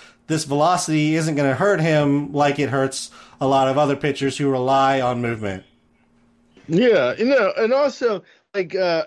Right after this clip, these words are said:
Speaker 2: I, I don't know if you, uh, saw this in our, uh, in our group chat, on the Razzball Writers group chat, Rudy was saying, uh, something that was interesting, that,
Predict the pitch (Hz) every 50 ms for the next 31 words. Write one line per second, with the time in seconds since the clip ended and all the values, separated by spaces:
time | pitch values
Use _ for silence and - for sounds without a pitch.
0 | - - 180 214 - - - 220 233 254 262 254 247 233 226 214 196 170 - 165
1 | 175 180 190 185 175 170 160 143 135 135 - - 180 160 160 156 135 127 117 110
2 | - 147 135 139 135 135 135 131 127 127 120 120 120 - - 160 165 160 156 147
3 | 139 - 226 233 233 175 - - 202 180 170 156 135 120 113 123 127 123 131 135
4 | 143 147 151 139 135 - 147 139 131 131 127 131 131 123 120 113 113 - 131 127
5 | 120 120 - 147 139 120 113 110 - - - - - _ - - 156 202 247 233
6 | 233 214 170 156 147 131 - - 160 147 131 131 127 127 127 127 127 123 113 113
7 | 110 107 104 104 104 _ _ _ _ _ - 165 156 143 135 135 131 127 123 123
8 | 120 127 123 110 131 131 123 117 120 107 - - 127 107 104 104 104 107 104 101
9 | 101 101